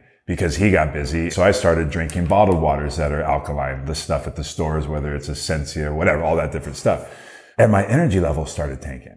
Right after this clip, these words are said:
during that time. So I was thinking, "Okay, well, I didn't know anything about water. I just figured all water is the same. It's alkaline. Alkaline water is good. So I'm just gonna keep drinking." And I was drinking a bunch of it.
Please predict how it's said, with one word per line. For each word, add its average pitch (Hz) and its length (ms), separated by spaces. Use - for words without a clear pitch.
during 92 220
that 76 160
time. 69 300
So - 160
I 90 40
was 92 120
thinking, 95 280
"Okay, 104 320
well, 85 280
I 98 120
didn't 113 220
know 127 140
anything 95 320
about 76 240
water. 78 360
I 85 60
just 85 280
figured 85 280
all 87 220
water 87 300
is 82 120
the 80 80
same. 82 340
It's 78 140
alkaline. 85 600
Alkaline 80 360
water 80 220
is 71 140
good. 82 180
So 82 80
I'm 82 80
just 78 160
gonna 80 180
keep 80 220
drinking." 98 380
And 76 120
I 78 60
was 78 80
drinking 78 320
a 78 60
bunch 107 320
of 76 80
it. 76 220